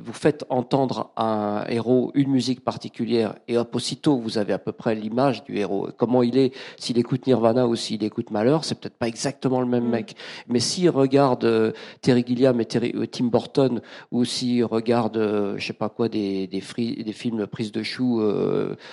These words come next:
Speaker 1: euh, primés à Cannes, c'est pas forcément le même mec non plus. Et voilà, ça, ça, ça, ça influe aussi sur le, sur le roman. Et Dieu sait si dans le monde du cinéma américain,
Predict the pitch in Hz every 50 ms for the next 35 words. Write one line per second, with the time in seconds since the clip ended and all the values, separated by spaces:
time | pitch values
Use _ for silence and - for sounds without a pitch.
0 | - - - - 107 98 101 104 98 - - _ - - 123 117 107 107 104 -
1 | 170 175 170 - - 135 - 127 - 120 - - 135 127 135 127 127 127 127 123
2 | 127 135 139 135 - - 113 - - - - - - - - - - - - 104
3 | 107 104 107 104 98 101 120 147 185 160 - - 110 101 - - 135 - - -
4 | - 190 180 - 143 123 123 120 - - - 165 180 160 131 123 - - 160 160
5 | - - - - 110 107 104 104 104 101 101 98 95 - - 107 101 107 107 123
6 | 131 151 147 147 - - - - - - - 101 104 107 113 110 - 151 139 -
7 | - - 131 135 127 123 113 123 107 110 107 110 117 123 139 147 143 127 110 110
8 | 110 104 107 104 - 107 - - - 147 143 139 131 127 127 123 117 - - -
9 | 107 107 110 104 98 98 - - 156 175 196